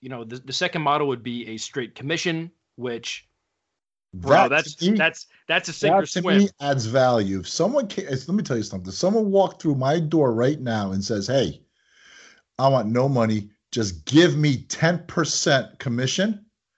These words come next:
Speaker 2: I'd be like, "I'll give you fifteen. Go."
Speaker 1: Yep. That's, that would be the smartest move in
Speaker 2: Because
Speaker 1: my
Speaker 2: now,
Speaker 1: opinion.
Speaker 2: because now you know that person, as they all say,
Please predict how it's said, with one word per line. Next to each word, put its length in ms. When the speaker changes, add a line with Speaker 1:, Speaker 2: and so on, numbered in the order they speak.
Speaker 2:
I'd 140
be 40
like, 200
"I'll 100
give 200
you 80
fifteen. 800
Go." 400
Speaker 1:
Yep. 180
That's, 380
that 320
would 140
be 200
the 140
smartest 680
move 600
in 80
Speaker 2:
Because 200
Speaker 1:
my 160
Speaker 2:
now, 100
Speaker 1:
opinion. 380
Speaker 2:
because 180
now 140
you 220
know 520
that 420
person, 580
as 120
they 120
all 160
say, 400